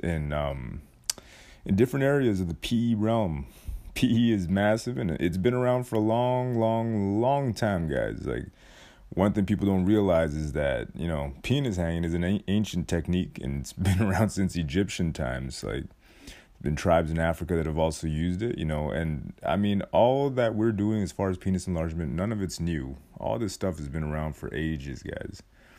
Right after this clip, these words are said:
So I'd just like to thank the guys that reached out, and, um, also, I am working on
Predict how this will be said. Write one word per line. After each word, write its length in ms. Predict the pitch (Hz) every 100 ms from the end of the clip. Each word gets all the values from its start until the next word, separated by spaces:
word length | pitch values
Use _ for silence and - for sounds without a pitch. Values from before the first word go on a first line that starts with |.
| - - - -
So 260 | - 113 98
I'd 140 | 113
just 140 | 127
like 120 | 120 113
to 60 |
thank 280 | 90 107 104
the 60 | 92
guys 260 | 95 92
that 80 | 78
reached 300 | 80 92 -
out, 220 | 90 120 - 95 - - -
and, 340 | 82 80 78
um, 540 | 80 78 76 78 76 -
also, 560 | 113 127 - 87 67 - - - - -
I 120 | 87
am 380 | - 107 117 120
working 440 | 110 113 - 107 95
on 580 | 95 101 101 98 95